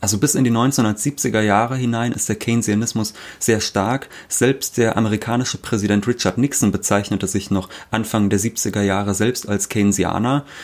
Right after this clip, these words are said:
Und daher gelingt es Hayek eben kaum, Fuß zu fassen, egal ob in den, äh, Wirtschaftswissenschaften, an den Universitäten oder aber auch praktisch.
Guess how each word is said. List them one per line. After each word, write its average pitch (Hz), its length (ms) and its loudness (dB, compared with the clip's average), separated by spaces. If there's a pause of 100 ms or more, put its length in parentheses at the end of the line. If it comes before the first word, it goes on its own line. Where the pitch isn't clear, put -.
(120)
Und 117 160 2
daher 120 240 4
gelingt 139 400 2
es - 180 -2
Hayek 104 380 0
eben 104 180 2
kaum, 117 340 0
Fuß - 360 -2
zu 123 80 0
fassen, 113 380 -2
egal 110 340 2
ob - 180 -4
in 107 160 4
den, 98 320 4 (280)
äh, 104 200 0
Wirtschaftswissenschaften, 113 1300 0
an 104 220 2
den 98 100 2
Universitäten 110 840 2 (260)
oder 113 260 4
aber 107 240 2
auch 104 180 -4
praktisch. - 640 -6